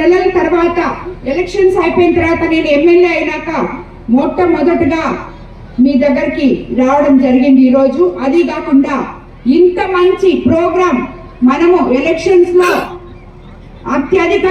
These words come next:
మెజారిటీతో, అత్యధిక సీట్లతో మనకి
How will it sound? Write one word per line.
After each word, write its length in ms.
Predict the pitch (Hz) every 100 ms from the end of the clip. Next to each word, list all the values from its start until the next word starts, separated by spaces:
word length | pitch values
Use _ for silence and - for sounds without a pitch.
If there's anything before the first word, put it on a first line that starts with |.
| 339
మెజారిటీతో, 760 | 330 370 359 339 349 339 339 330 285
అత్యధిక 480 | 320 349 339 370 370 359 339
సీట్లతో 540 | 359 359 349 359 349 254 - - - - - - - - - - - - 190 254
మనకి 380 | 302 339 349